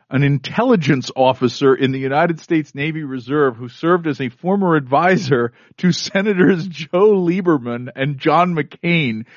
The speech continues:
in the Senate Homeland Security and Governmental Affairs Committee. A graduate of Yale University and Yale Law School, Goodlander served as a law clerk to then,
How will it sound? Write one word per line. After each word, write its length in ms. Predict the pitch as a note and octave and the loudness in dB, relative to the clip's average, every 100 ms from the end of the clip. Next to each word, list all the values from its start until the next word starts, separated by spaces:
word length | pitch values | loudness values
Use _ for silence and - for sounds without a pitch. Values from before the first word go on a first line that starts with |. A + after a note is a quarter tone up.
| - | -12
in 140 | D#3 D3+ | -6 -2
the 100 | D3+ | -4
Senate 440 | - F3+ G3 F#3+ | 0 2 2 2
Homeland 560 | - D#3+ F3 F3+ F3 E3 | 0 0 0 0 -2 -4
Security 640 | D3+ - D#3+ D#3+ D#3 D3+ | -10 -4 2 4 4 4
and 120 | A#2 | 2
Governmental 680 | A#2+ C#3 D3 C3 C#3 C#3+ C3+ | 0 -2 -2 -4 -4 -2 -4
Affairs 480 | G#2+ - D3 D3 C3+ | -2 0 2 2 0
Committee. 480 | - G2 F2 C#2+ - _ _ _ _ _ _ - | -6 -6 -8 -10 -18 _ _ _ _ _ _ -4
A 80 | D3 | -4
graduate 640 | C3+ E3+ A3 G3+ B3 A3+ | 0 0 2 2 2 4
of 160 | D#3+ D3 | 2 0
Yale 340 | D#3+ F#3 G3+ | 2 4 4
University 680 | F3+ D#3+ D3 E3+ E3+ E3 D#3+ | 2 0 2 2 2 -2 -4
and 140 | C#3 C#3+ | -6 -2
Yale 300 | D#3+ E3 D3+ | 0 2 2
Law 240 | D3 D#3+ | 2 2
School, 460 | D3+ - F#2+ F#2 - _ _ C3 | -2 -10 -12 -14 -18 _ _ -2
Goodlander 540 | C3+ G3+ G#3 F#3 E3 | 0 2 0 2 0
served 400 | - E3+ E3+ D#3 | 0 2 2 2
as 120 | C#3+ | 0
a 60 | C3+ B2+ | 0 0
law 320 | C3+ A3+ B3+ | -2 0 -2
clerk 500 | - A#2+ F#2+ G#2 _ _ _ - | -2 -6 -6 -8 _ _ _ -2
to 140 | G3 | 0
then, 400 | D#3 D3+ A#3+ | 2 2 2